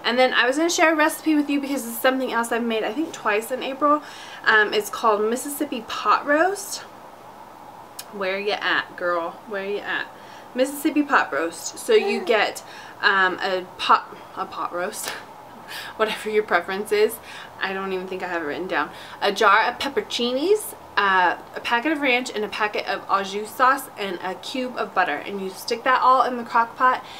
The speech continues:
and it just comes out to this really, really tasty shredded beef. Um, we like ours as burritos. We've eaten it as sandwiches. We've eaten it on its own with, like, mashed potatoes and corn. It's just really good. So if you are wanting a food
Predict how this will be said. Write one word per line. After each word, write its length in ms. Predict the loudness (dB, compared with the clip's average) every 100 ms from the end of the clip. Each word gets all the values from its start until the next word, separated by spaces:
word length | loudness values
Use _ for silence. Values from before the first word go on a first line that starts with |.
| -16 -2
and 140 | 0
it 100 | 2
just 360 | 0 -4 -6 -4
comes 260 | -2 -2 2
out 260 | 4 4 2
to 80 |
this 180 | -4 -4
really, 500 | -6 -8 0 4 4
really 260 | 2 -2 -2
tasty 800 | -4 -6 -2 -2 -4 -6 -6 -4
shredded 760 | -6 -6 0 2 4 2 0
beef. 340 | -10 -4 -6 -6 -16 -18 -16 -16 0
Um, 320 | 2 2 2
we 200 | 0 4
like 240 | 2 2 2
ours 380 | 2 2 -2 -4
as 160 | -6 -4
burritos. 720 | -2 0 2 2 2 -4 -6
We've 180 | -4 -4
eaten 200 | -4 -6
it 120 | -6
as 140 | -6 -4
sandwiches. 640 | -2 -2 0 0 0 -6
We've 180 | -6 -6
eaten 200 | -6 -6
it 160 | -2
on 160 | -2 -2
its 160 | -6 -4
own 260 | -2 0 -2
with, 100 | -2
like, 140 | 0
mashed 280 | 0 -2 -4
potatoes 340 | -4 -4 -2
and 140 | -6 -6
corn. 480 | -2 0 0 -2 -8 -16 -18 -2
It's 180 | 0 2
just 180 | 0 -2
really 420 | -6 4 4 4
good. 340 | 2 0 0
So 200 | 0 0
if 100 | 0
you 280 | 0 2 2
are 200 | 2 2
wanting 460 | 2 0 -2 -6 -4
a 120 | -6
food 460 | -4 -4 -4 -6